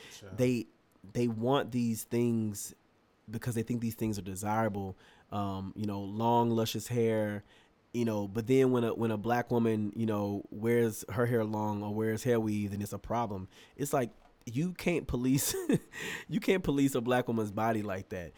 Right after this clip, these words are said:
Speaker 2: But yeah, I, I, I'm sorry, I'm all over the place, but I, I do feel you on that. Like, I do feel you that, that, that this idea, and I, I, I used to believe that when I was younger too.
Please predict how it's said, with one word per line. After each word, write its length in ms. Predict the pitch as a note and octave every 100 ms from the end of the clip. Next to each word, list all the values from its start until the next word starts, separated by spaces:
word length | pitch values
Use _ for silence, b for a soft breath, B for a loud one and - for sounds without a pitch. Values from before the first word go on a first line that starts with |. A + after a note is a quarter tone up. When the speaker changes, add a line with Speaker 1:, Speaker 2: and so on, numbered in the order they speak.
| B B
Speaker 2:
But 120 | F#3
yeah, 220 | G3+ C3+ -
I, 180 | - -
I, 180 | G#3+ -
I'm 160 | A3+ C4+
sorry, 280 | E3 C3
I'm 240 | A#2+ G3 A#3+
all 200 | E3 D#3
over 100 | D3+
the 80 | D3+
place, 300 | D#3+ C#3+ C#3+
but 120 | B2+
I, 140 | D3+
I 120 | - D#3
do 200 | C#3+ C#3+
feel 220 | - B2
you 220 | A#2 G#2+
on 120 | G#2
that. 220 | G#2+ G#2
Like, 180 | G#2 G#2+ -
I 80 |
do 240 | B2 B2 C#3
feel 180 | C3+ A#2+
you 160 | A2+
that, 220 | G#2 G2+ -
that, 180 | G#2 G2+ - _ G#2
that 160 | G#2+ F#2 _ _ _ _ _
this 240 | B2 C3+
idea, 720 | - B2+ A#2 A#2+ A#2 A2 G#2+ G2+ b b b b D#3
and 80 |
I, 120 | G3 D4
I, 160 | G3 G3
I 120 | - C#4
used 180 | D4+
to 60 | G#3
believe 280 | F3+ F3+ E3
that 120 | D#3
when 100 | D3+
I 60 | D3
was 140 | C#3
younger 220 | C#3 C#3
too. 280 | C3+ C3